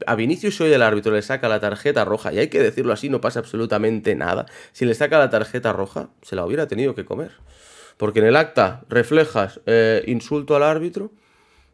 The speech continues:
y te comes tres partidos, como se comió Lewandowski sin, en este caso, sin insultar por hacer un gesto.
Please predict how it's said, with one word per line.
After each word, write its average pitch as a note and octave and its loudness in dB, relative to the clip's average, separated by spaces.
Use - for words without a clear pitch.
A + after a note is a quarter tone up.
y G#2 -8
te B2 -4
comes D#3+ 0
tres A#2+ -4
partidos, G#2+ -4
como A2 0
se G#2+ -6
comió A2+ 0
Lewandowski A2+ 0
sin, A2 -6
en G#2 -2
este A2+ -2
caso, A2 -4
sin G2 -10
insultar A2 -4
por C#3+ 2
hacer A#2+ 0
un G#2 0
gesto. - -6